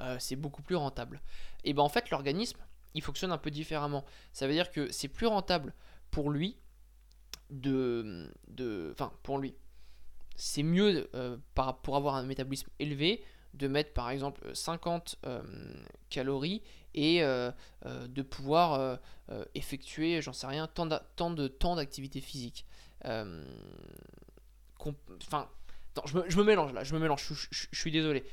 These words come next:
Je, je, je vais reprendre un petit peu tout ça. On a, on, tu te rappelles de l'exemple que je viens de citer par rapport à la voiture et à la production d'énergie, d'accord ? Donc c'est mieux d'être, euh, efficient par rapport aux ressources,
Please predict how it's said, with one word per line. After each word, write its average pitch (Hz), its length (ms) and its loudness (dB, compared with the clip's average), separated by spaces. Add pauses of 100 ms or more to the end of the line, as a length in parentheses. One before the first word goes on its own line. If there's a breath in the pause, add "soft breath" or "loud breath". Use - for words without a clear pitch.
Je, 147 120 -2
je, 143 300 -2
je 139 120 -4
vais 165 80 6
reprendre 208 280 2
un 175 60 2
petit 147 200 -4
peu 185 240 2 (440 soft breath)
tout - 80 -2
ça. - 240 0 (1000 loud breath)
On 151 160 2
a, 147 280 8
on, 147 100 -4 (280)
tu - 100 -2
te - 60 0
rappelles 160 520 4
de 135 120 0
l'exemple 151 240 0
que 147 80 -6
je 131 60 -4
viens 143 120 0
de 143 60 -4
citer 151 320 0
par 123 160 -8
rapport 131 420 -6
à 123 140 -10
la 127 160 -10
voiture 143 500 4
et 131 60 -2
à 123 60 -6
la - 100 -4
production 143 640 -4
d'énergie, 127 640 -4 (200)
d'accord ? 165 380 0 (180 loud breath)
Donc 147 140 -8
c'est - 140 -6
mieux 151 160 2
d'être, - 320 2
euh, 123 260 -4
efficient 156 720 0 (320 soft breath)
par - 140 -2
rapport - 300 -6
aux 135 180 -6
ressources, - 560 0